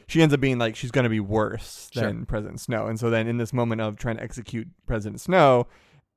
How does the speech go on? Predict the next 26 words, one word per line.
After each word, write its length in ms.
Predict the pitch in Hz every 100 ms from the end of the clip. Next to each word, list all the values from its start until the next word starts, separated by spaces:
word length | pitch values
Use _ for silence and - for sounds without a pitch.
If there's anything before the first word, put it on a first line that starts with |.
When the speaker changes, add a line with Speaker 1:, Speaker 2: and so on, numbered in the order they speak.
| -
Speaker 1:
uh, 400 | 117 107 113 113 - _ _ _ -
you 80 | 127
know, 300 | 107 101 - _ _ _ -
Jennifer 300 | 131 113 110
Lawrence's 420 | 113 107 107 101
character 600 | - 107 104 107 107 117 - _ _ _ - - - 143 -
executes 440 | 127 - 120 104
actually 480 | 110 107 107 107 110 _ _ -
the, 120 | - - _ _ -
her 400 | 123 113 117 - _
instead. 480 | 123 - 117 - 117 - _ _ _
And, 500 | 123 113 110 110 107 - _ _ _
um, 640 | 127 113 107 104 95 - - _ _
and 160 | 135 120
kinda 220 | 127 113
makes 220 | 113 107
that 140 | 110 107
choice 300 | - 110 -
to 80 | -
do 120 | 107
so. 180 | 110 -
And 140 | 101 117
so 120 | 123
it's 100 | -
sorta, 220 | 135 123
like, 200 | 113 110